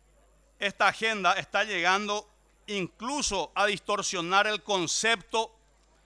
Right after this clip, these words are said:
que se tiene de la familia. Está distorsionando incluso el concepto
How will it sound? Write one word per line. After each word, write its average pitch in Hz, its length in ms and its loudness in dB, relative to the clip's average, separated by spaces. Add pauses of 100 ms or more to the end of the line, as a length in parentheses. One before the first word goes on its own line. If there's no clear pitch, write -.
(880)
que 214 100 0
se 185 160 -2
tiene 196 320 -2
de 202 100 0
la 196 140 2
familia. 175 680 -2 (920)
Está 208 580 4 (100)
distorsionando 202 920 -2
incluso 226 800 -4 (600)
el 196 200 0
concepto 202 840 2